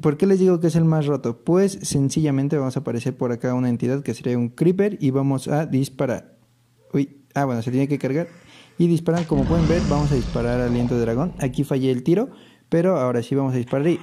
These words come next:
toma. <laughs> A disparar aliento de dragón que va, pues obviamente va a matar al creeper. ¡Eh! <laughs> Ahí, venía para acá el creeper. Ahora sí, vamos a ir con la siguiente ballesta, que sería la de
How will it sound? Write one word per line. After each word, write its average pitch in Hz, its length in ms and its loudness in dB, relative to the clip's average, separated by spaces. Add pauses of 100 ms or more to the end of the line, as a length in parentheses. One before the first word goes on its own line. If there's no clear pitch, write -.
toma. 135 460 -2 (300)
<laughs> - 640 -2
A 175 60 2
disparar 160 400 4
aliento 147 340 2
de 139 80 2
dragón 127 400 0
que 156 140 0
va, 147 240 -2
pues 127 200 -4
obviamente 131 420 -2
va 123 420 -4
a 147 500 -2
matar 123 340 -4
al 120 200 -4
creeper. 185 480 0
¡Eh! 196 380 2 (680)
<laughs> - 520 -4
Ahí, 135 240 -4 (480)
venía 143 180 2
para 135 140 0
acá 123 100 -2
el 120 60 -4
creeper. - 340 -6
Ahora 160 160 0
sí, 123 180 -6
vamos 175 280 0
a - 20 2
ir 180 140 0
con 185 160 2
la 160 80 0
siguiente 139 340 -2
ballesta, 139 400 0
que 143 140 -4
sería 131 420 -2
la 135 300 0
de 139 440 -2